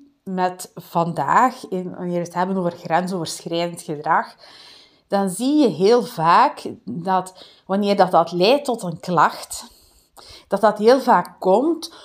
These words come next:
omdat die ruimte er niet geweest is voor die heling en die genoegdoening.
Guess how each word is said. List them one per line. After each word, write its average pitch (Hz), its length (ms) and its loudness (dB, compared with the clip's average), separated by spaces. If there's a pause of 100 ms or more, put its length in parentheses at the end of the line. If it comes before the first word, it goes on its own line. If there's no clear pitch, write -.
(120)
omdat 214 320 2
die 180 280 0
ruimte 233 560 4
er 175 160 -6
niet 214 320 2
geweest 196 600 0
is - 520 -6 (440)
voor 208 260 2
die 185 140 0
heling 262 720 4
en 208 180 2
die 196 120 -2
genoegdoening. 175 800 -4